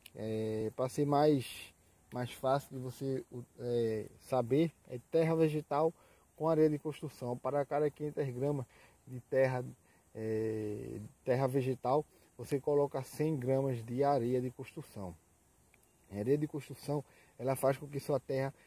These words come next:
não fique compactada, fique uma terra sempre solta.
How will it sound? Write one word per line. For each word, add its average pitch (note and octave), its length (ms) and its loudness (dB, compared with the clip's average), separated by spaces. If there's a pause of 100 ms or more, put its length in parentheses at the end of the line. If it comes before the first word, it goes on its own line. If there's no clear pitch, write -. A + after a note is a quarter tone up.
(180)
não C#3+ 160 0
fique C3+ 340 -4
compactada, C3 880 -2
fique - 240 -10
uma C3+ 100 -2
terra C3+ 240 -2
sempre D3 360 -6
solta. C#3+ 480 -2